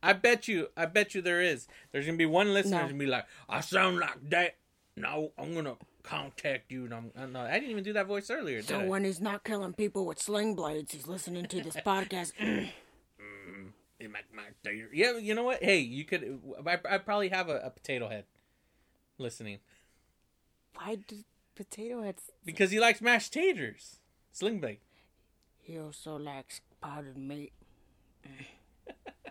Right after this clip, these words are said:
Speaker 1: <laughs>
Speaker 2: There ain't nothing with peckers and beaks and peckers. Mm.
Speaker 1: Beaks and peckers?
Speaker 2: Mm.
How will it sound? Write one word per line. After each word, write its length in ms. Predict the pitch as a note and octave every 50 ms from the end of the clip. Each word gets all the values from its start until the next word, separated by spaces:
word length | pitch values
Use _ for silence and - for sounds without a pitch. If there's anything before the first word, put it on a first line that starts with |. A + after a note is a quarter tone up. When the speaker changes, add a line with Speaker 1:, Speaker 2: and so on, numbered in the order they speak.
| - _ - - - _ -
Speaker 1:
<laughs> 80 | D4+ C5 - - - - E4+ D#4+ - - F#4 - _ _ - -
Speaker 2:
There 120 | F3 E3 -
ain't 180 | D#4 C#4 G#3
nothing 300 | E3+ D#3 - - E3 D#3+
with 180 | D#3 C#3 _ -
peckers 320 | - D#3+ - - E3 D#3
and 220 | D#3+ D#3+ D#3 D#3 - _ _ - _ _ _ - _ - _ _
beaks 280 | - D#3+ D3+ - - -
and 140 | D3 C3+ -
peckers. 380 | - C#3+ C3+ - C3+ C#3+ - - D#3+
Mm. 180 | D#3 D3 C#3 - - - - - - - _ - B2 B2 A#2+ A#2
Speaker 1:
Beaks 360 | D3 E3+ G#3 G#3 - - -
and 200 | A3 G3 D#3+ -
peckers? 640 | - F3 F3+ D4+ - - D4 F4 F4 - - - - _ _ - -
Speaker 2:
Mm. 1120 | C#3+ - - - - - - _ _ _ _ _ _ _ _ _ _ _ _ _ - E3